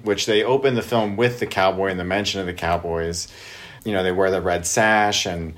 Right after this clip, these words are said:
I think the first scene where you see them, they kill a bunch of innocent people. Like, it's pretty intense. At a wedding, no less. <laughs> And, you know, I, th-, I think the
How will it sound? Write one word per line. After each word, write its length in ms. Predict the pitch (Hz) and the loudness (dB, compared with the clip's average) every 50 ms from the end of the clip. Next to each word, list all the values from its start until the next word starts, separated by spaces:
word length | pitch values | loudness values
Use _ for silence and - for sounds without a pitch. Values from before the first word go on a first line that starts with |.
| - - - - - - - - - - - | -16 -18 -20 -20 -20 -20 -20 -20 -20 -14 -10
I 80 | 90 | -6
think 180 | 95 104 98 - | -6 -6 -6 -4
the 100 | - - | -6 -4
first 440 | - 120 120 117 117 - - - - | 0 2 2 2 2 0 -2 -4 -4
scene 320 | - - 123 123 120 117 | -2 0 2 2 4 4
where 80 | 113 110 | 2 2
you 100 | 107 104 | 0 0
see 200 | 104 - 123 123 | -2 0 0 2
them, 180 | 113 110 101 98 | 2 2 2 2
they 140 | 92 92 | 0 -2
kill 280 | 92 - - 110 104 104 | -2 -2 0 2 2 2
a 60 | 98 | 2
bunch 240 | 87 90 92 90 - | 2 0 -4 -4 -4
of 80 | 92 98 | -4 -4
innocent 340 | 90 90 87 - 90 87 85 | -4 -4 -4 -6 -6 -8 -6
people. 400 | 90 90 85 85 90 92 90 90 | -6 -6 -4 0 2 2 2 4
Like, 220 | 90 82 85 - | 2 2 2 0
it's 160 | 92 90 - | -2 -4 -4
pretty 300 | - - 120 107 104 98 | 0 2 2 4 4 4
intense. 640 | 92 90 85 82 85 76 78 82 85 - - - - - - - - - - - - - - - - - - - | 2 2 0 -2 -2 -2 -2 -2 -4 -4 -6 -6 -10 -14 -20 -20 -18 -16 -16 -16 -16 -18 -20 -20 -20 -12 -4 0
At 120 | 110 107 | 0 2
a 240 | 104 101 95 92 87 85 - _ - 107 | 2 2 2 0 -2 -10 -16 _ -4 0
wedding, 400 | 110 107 104 95 87 85 85 82 | 0 2 2 0 -2 -4 -4 -4
no 140 | 87 85 | -2 0
less. 460 | 85 82 85 85 87 - - - - 151 - | 0 0 0 0 -2 -4 -6 -6 -6 -4 0
<laughs> 520 | 156 123 123 120 - - 185 - - - | 0 0 0 0 -2 -4 -4 -6 -4 -2
And, 420 | 113 113 107 107 107 104 104 98 87 - - - - - - - - - - - - _ _ - | 0 2 2 2 0 -2 -4 -6 -8 -12 -14 -14 -14 -12 -12 -12 -14 -14 -16 -18 -20 _ _ -2
you 80 | 151 139 | 0 2
know, 100 | 139 135 | 4 4
I, 100 | 131 135 | 4 2
th-, 440 | 135 - - 131 - - 123 113 113 | 0 0 -2 -2 -2 -4 -6 -6 0
I 140 | 107 117 117 | 2 2 2
think 400 | 117 - 139 135 135 127 - - - - - | 2 2 0 0 0 -2 -6 -12 -18 -20 -20
the 280 | - - 120 127 139 | -18 -6 0 0 0